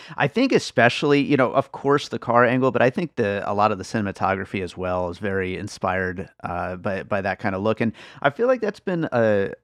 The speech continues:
a kind of a running theme for me, at least, uh, this year.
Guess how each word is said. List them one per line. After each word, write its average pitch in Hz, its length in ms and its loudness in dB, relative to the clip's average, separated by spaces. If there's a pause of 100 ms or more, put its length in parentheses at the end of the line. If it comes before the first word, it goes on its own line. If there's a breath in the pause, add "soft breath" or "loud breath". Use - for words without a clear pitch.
(140)
a - 60 -18
kind 139 200 0
of 123 80 4
a 110 60 0
running 110 320 0
theme 113 340 -2
for 120 180 -4
me, 120 560 -2
at - 200 -4
least, 123 480 -4 (160)
uh, 92 360 -2
this 110 300 -6
year. 110 480 0